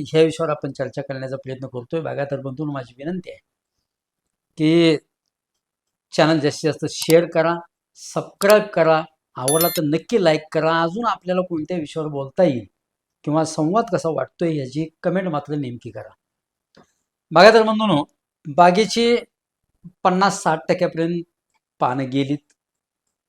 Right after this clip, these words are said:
सत्तर टक्क्यापर्यंत पानं गेलीत, तर अशा बागेचा जो शेंड्याचा खुडा आहे तो वाढवून द्या. मुद्दा क्रमांक एक, सविस्तरपणानं व्यवस्थित ऐकायचं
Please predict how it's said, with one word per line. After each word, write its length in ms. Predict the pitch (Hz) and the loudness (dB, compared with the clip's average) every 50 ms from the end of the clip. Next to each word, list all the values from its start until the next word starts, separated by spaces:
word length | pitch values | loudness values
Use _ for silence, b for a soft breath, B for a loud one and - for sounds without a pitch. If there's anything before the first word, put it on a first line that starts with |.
| _ _ _ _ | _ _ _ _
सत्तर 420 | - - - 190 - - 240 226 185 | -14 -12 -12 -12 -6 -4 -2 -2 -2
टक्क्यापर्यंत 400 | 180 - 180 160 156 160 156 151 - | -2 -4 -6 -6 -6 -8 -8 -10 -10
पानं 220 | 147 131 139 135 | -12 -10 -10 -10
गेलीत, 320 | 135 139 143 135 131 139 - _ _ _ _ _ _ _ _ _ _ _ _ _ - - _ _ _ _ _ _ _ _ _ _ _ _ - | -8 -6 -6 -6 -8 -10 -14 _ _ _ _ _ _ _ _ _ _ _ _ _ -20 -20 _ _ _ _ _ _ _ _ _ _ _ _ 0
तर 200 | 170 151 123 110 - - - _ _ _ _ _ _ _ _ _ _ - | 0 2 2 0 -4 -12 -20 _ _ _ _ _ _ _ _ _ _ -10
अशा 360 | 151 147 139 - - 233 226 | -8 -8 -6 -2 0 0 2
बागेचा 640 | 196 170 143 123 110 117 113 - - - 156 165 165 131 - - | 2 2 0 0 -2 -4 -8 -6 -4 -2 -2 -2 -2 -6 -10 -4
जो 220 | - 185 214 247 | -2 0 2 0
शेंड्याचा 640 | 240 - - - 202 185 185 185 202 202 202 - 190 180 - | 0 -2 -4 -4 -2 -2 0 0 0 0 0 0 -2 -2 -4
खुडा 240 | _ - 151 135 135 | _ -4 -2 0 0
आहे 340 | 127 117 110 101 113 135 151 156 _ _ _ _ _ _ _ | 0 -2 -6 -10 -10 -10 -10 -10 _ _ _ _ _ _ _
तो 80 | - 190 185 156 120 | -4 -2 -2 -4 -4
वाढवून 500 | 113 117 117 117 117 117 123 120 113 107 | -6 -8 -8 -6 -6 -6 -6 -6 -8 -10
द्या. 160 | 104 - - - - _ _ _ _ _ _ _ _ _ _ _ _ _ _ _ _ - | -14 -18 -20 -20 -20 _ _ _ _ _ _ _ _ _ _ _ _ _ _ _ _ -14
मुद्दा 240 | 123 101 98 131 127 | -14 -8 -6 -6 -6
क्रमांक 420 | - - 120 120 135 135 131 - | -6 -8 -12 -10 -12 -12 -6 -4
एक, 220 | 156 143 - - _ _ _ _ _ | -4 -4 -4 -6 _ _ _ _ _
सविस्तरपणानं 920 | - - - 208 220 226 - - 214 185 180 185 175 170 170 180 190 190 | -8 -4 -2 -2 -2 -2 -4 -4 -6 -4 -4 -2 -2 -2 -2 -2 -4 -6
व्यवस्थित 560 | 185 151 156 165 175 180 180 - - 226 202 | -6 -8 -6 -6 -6 -6 -8 -8 -8 -6 -4
ऐकायचं 460 | 185 151 131 - - 113 98 - - | -4 -4 -4 -6 -10 -14 -14 -16 -20